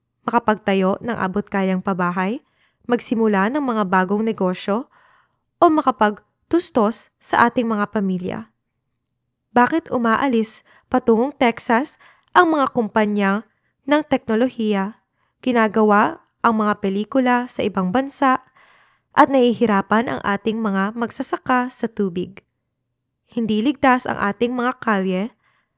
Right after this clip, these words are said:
at nasusunog ang ating mga kagubatan. Malinaw ang problema. Hindi mahusay na pamumuno. Bilang inyong vice gobernador, aaksyon ako. Pangungunahan ko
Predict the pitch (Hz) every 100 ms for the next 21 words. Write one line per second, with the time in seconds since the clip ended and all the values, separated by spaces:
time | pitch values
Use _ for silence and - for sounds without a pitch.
0 | _ - 240 226 214 214 - 214 254 269
1 | - 185 202 202 277 277 233 208 208 247
2 | 240 196 175 170 - - - _ _ _
3 | _ _ _ _ - 240 220 214 226 240
4 | 320 233 220 214 190 185 175 - - _
5 | _ _ _ _ _ _ _ - 254 247
6 | - 330 254 233 226 214 240 254 247 220
7 | 202 196 185 180 175 - _ _ _ _
8 | _ _ - 208 214 233 285 302 262 233
9 | 226 185 180 208 - 247 202 190 220 277
10 | 190 175 214 _ _ _ _ - 262 -
11 | - - 208 196 196 - - 214 _ _
12 | _ _ _ _ _ _ _ _ _ 254
13 | 240 226 247 240 226 294 285 - 214